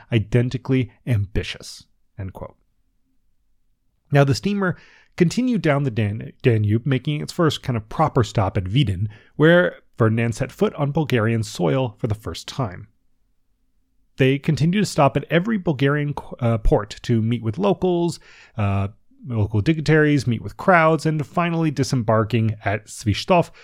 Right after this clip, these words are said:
to travel by open carriage to Turnovo, gathering a nice layer of dust from the road in the process. The next day, though, Ferdinand was officially crowned Prince of Bulgaria.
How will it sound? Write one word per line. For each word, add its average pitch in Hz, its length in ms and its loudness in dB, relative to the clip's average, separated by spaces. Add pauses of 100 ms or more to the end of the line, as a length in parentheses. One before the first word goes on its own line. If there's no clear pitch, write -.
to - 80 0
travel 143 560 2
by 113 140 2
open 107 260 0
carriage 156 460 -2
to 101 140 -2
Turnovo, 113 580 0 (260)
gathering 233 340 4
a 175 40 4
nice 147 260 2
layer 120 220 2
of 90 160 -4
dust - 320 -2
from 104 220 -2
the 101 100 -2
road 95 400 -2 (280)
in 101 200 -4
the 92 80 -6
process. - 640 -6 (760)
The 113 80 2
next 165 240 2
day, 127 240 -2 (640)
though, 85 240 -6 (220)
Ferdinand 123 540 -2 (140)
was 104 140 -4
officially 127 360 -6
crowned 90 440 -4 (160)
Prince - 240 -2
of 87 120 -6
Bulgaria. 92 560 -8